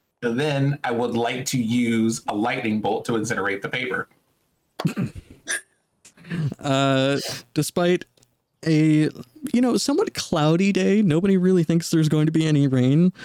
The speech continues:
Speaker 2: There is a very, uh, tiny pop of lightning and thunder as this piece of paper is struck and the bolt grounds itself out at a distance, uh, from the caravan, but it does maybe spook one of the horses a little bit,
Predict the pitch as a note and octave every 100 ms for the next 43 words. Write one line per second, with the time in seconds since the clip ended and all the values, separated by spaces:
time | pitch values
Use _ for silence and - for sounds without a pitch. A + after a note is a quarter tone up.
0 | - E3 D3+ D3 D3 C#3 C#3+ D#3+ E3 D#3+
1 | D#3 - C#3+ C3+ C3 C3+ - E3 F3+ F3+
2 | - - D3+ - - C3+ C3 B2+ B2+ A#2
3 | A2 G#2+ - A#2+ A#2+ A#2+ A#2 A2+ A2 A#2+
4 | A#2 A#2+ B2 - C3 A#2+ B2+ B2+ A#2 A#2+
5 | A2+ - A#2+ A2+ - - C#3 B2 - C3
6 | A#2+ - A#2+ A2+ - - A2 A#2 A2+ G#2+
7 | A2 G#2+ A2+ G#2+ - - - - - -
8 | - B3 A#3 B3 - A#2+ B2 - - -
9 | C3 A#2 A2+ A#2 C3+ B2+ A2+ - G#2+ G#2+
10 | G#2 A2+ A#2 C#3 C#3 G#3+ G3+ D3+ D#3+ D3
11 | C#3+ - - B2+ - A#2+ A#2 A2+ A2 A2
12 | - A#2 - B2 A#2+ A#2+ - - -